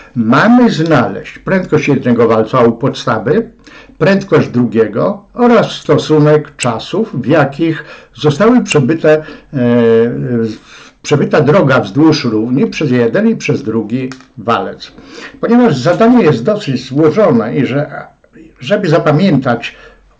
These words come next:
o co w tym zadaniu chodzi, zatrzymaj w tej chwili film i zaznają się z treścią zadania. Ja przechodzę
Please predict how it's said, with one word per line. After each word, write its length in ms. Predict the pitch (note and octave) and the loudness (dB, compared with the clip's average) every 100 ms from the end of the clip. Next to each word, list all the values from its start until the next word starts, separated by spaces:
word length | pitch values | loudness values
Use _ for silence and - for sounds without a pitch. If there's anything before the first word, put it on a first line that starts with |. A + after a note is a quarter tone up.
| - | 0
o 180 | G3+ A#3+ | 0 2
co 160 | F3 | 0
w 40 | C#3+ | -2
tym 200 | F3 D3 | -2 2
zadaniu 420 | D3+ D3+ C3+ B2 | 2 4 2 0
chodzi, 440 | B2 G2 - G3+ - - - | -2 -8 -8 -12 -12 -20 -16
zatrzymaj 720 | - A2 F3 - - A#3 C#3+ B2 | -8 -2 -2 0 2 4 4 0
w 160 | - | -2
tej 200 | D3+ D#3 | 2 2
chwili 460 | C#3 - C#3+ A#2 A#2 | 2 -2 -2 0 0
film 680 | - - - A#3+ G#3 A3 B3 - _ _ _ - _ _ - | -2 -2 0 0 0 0 -2 -10 _ _ _ -20 _ _ 0
i 340 | A#3 A3+ A3 - _ _ _ | 2 2 0 -12 _ _ _
zaznają 840 | C#3+ F3 A2+ G#3+ A3 D3+ C3 A#2 | -4 0 2 2 4 4 4 2
się 360 | A#2+ - B2 A#2+ - _ _ D3 | 0 -2 -8 -10 -16 _ _ -20
z 180 | - | -18
treścią 760 | - F3+ D#3 C#3+ - D3+ C#3 C#3 _ | -4 2 2 0 0 0 0 -8 _
zadania. 600 | B2+ C#3 B2+ A#2 G2+ G2+ - - - _ _ _ - - - - - | -4 -2 0 0 -2 -10 -20 -20 -20 _ _ _ -20 -20 -20 -20 -8
Ja 340 | C#3+ G3+ A#3+ A#3+ | 0 4 4 2
przechodzę 920 | - - C3 - D3 D3+ D3 C#3+ D3+ | -2 -2 -2 2 2 2 2 2 0